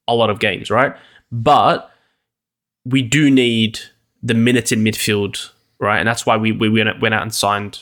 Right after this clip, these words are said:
both Jeremy Doku and, um, Nunez. You know, with Kevin De Bruyne's injury, you know, I, I was looking at the, the minutes calculations from last season. I was trying to work out where we're missing minutes.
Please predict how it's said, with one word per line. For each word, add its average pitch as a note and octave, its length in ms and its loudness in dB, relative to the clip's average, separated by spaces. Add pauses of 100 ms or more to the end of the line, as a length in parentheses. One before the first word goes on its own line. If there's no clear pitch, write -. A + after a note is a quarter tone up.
(140)
both A#2 540 -4
Jeremy A#2 320 0
Doku A2 500 -2
and, G#2+ 400 -4 (320)
um, G#2 280 -4
Nunez. - 400 -6
You G#2+ 100 -2
know, G2 100 -2
with A2 140 -4
Kevin D3+ 220 0
De C3+ 80 -2
Bruyne's B2 300 0
injury, C#3 340 -2 (640)
you A2 80 -4
know, G2 80 0
I, A#2 140 4
I A2+ 260 2
was B2 220 -2
looking A2+ 240 0
at - 180 -8
the, G#2 120 0
the G2 180 -6
minutes G#2+ 320 0
calculations - 640 -4
from G#2 120 -6
last D3 280 2
season. B2 240 0
I - 20 0
was G#2+ 120 -2
trying B2+ 140 -2
to A2+ 60 0
work A2 260 0
out A2 160 -4
where A2 180 2
we're G#2+ 120 0
missing A2 320 -4
minutes. E3 340 -4